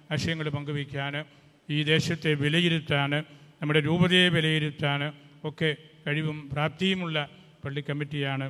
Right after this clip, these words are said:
അങ്ങനെ നമുക്ക് കൂടുതൽ ഐക്യത്തിലും സ്നേഹത്തിലും വളരുവാനായിട്ട് ഇടയാകട്ടെ എന്ന് ഞാൻ പ്രാർത്ഥിക്കുന്നു.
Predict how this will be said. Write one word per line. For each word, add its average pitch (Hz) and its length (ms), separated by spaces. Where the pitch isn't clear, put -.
അങ്ങനെ 185 240
നമുക്ക് 170 260
കൂടുതൽ 156 280
ഐക്യത്തിലും 151 480
സ്നേഹത്തിലും 160 520
വളരുവാനായിട്ട് 139 800
ഇടയാകട്ടെ 143 560
എന്ന് 135 140
ഞാൻ 131 140
പ്രാർത്ഥിക്കുന്നു. 147 500